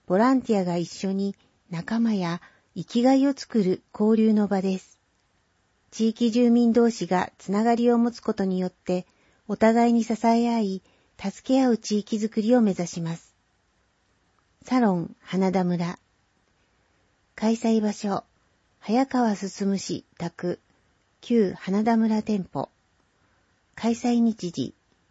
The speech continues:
毎週火曜日、祝日も含む。夏季、七月から九月、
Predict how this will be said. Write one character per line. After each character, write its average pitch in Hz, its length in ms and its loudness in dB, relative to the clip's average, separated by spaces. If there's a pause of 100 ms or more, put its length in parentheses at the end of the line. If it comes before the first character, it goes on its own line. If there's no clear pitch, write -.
(360)
毎 226 180 2
週 254 240 -2
火 226 140 -6
曜 226 260 0
日、 143 240 -8 (380)
祝 - 260 -6
日 214 280 -4
も 202 120 0
含 180 260 -10
む。 151 220 -6 (960)
夏 240 140 -6
季、 - 280 -10 (380)
七 - 240 -6
月 240 220 0
か 220 160 -2
ら 202 100 -4
九 208 160 -8
月、 - 380 -12